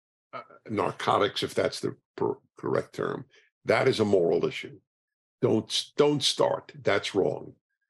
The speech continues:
That the doctor gave you OxyContin to take out your wisdom tooth, uh, and that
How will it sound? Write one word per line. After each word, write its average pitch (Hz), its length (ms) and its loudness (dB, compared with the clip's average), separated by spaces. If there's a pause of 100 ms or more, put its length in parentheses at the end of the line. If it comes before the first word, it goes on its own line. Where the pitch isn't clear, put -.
(440)
That 104 400 0
the 98 160 0
doctor 123 560 2
gave 110 320 2
you 104 120 2
OxyContin - 800 -2
to - 100 -6
take 98 280 0
out - 220 2
your 87 100 0
wisdom 117 400 0
tooth, - 400 -4 (920)
uh, 110 200 2 (100)
and 101 360 0 (160)
that 107 480 0